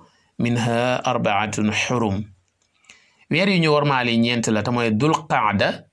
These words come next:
mooy diggu tabaski, mooy weer wi jiitu tabaski, nga xam ne bu jeexee rek tabaski da-, tabaski daa di ñëw, bu jeexee rek tabaskee ciy topp. Ak dul xijja, muy weeru tabaski ci boppam.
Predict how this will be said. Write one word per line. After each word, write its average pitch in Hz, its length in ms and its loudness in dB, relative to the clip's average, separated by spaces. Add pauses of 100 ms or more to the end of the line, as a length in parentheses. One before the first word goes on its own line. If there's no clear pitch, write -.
(120)
mooy 117 220 0
diggu 135 420 2
tabaski, 104 640 -4
mooy 107 220 -2
weer 117 240 0
wi 110 120 2
jiitu 127 280 -4
tabaski, 117 320 -2
nga 110 120 0
xam 120 140 0
ne 110 80 0
bu 113 120 0
jeexee 143 440 0
rek 139 160 -4
tabaski 131 320 -2
da-, 113 240 2
tabaski 147 320 -2
daa 107 160 0
di 101 160 0
ñëw, 92 120 -4 (120)
bu 127 80 0
jeexee 113 360 -2
rek 117 120 -6
tabaskee 113 440 -2
ciy 95 140 -6
topp. 85 240 -6 (1500)
Ak 185 220 4
dul 190 200 4
xijja, 131 420 0
muy 135 220 2
weeru 156 300 2
tabaski 123 400 -2
ci 127 80 -2
boppam. 107 440 -2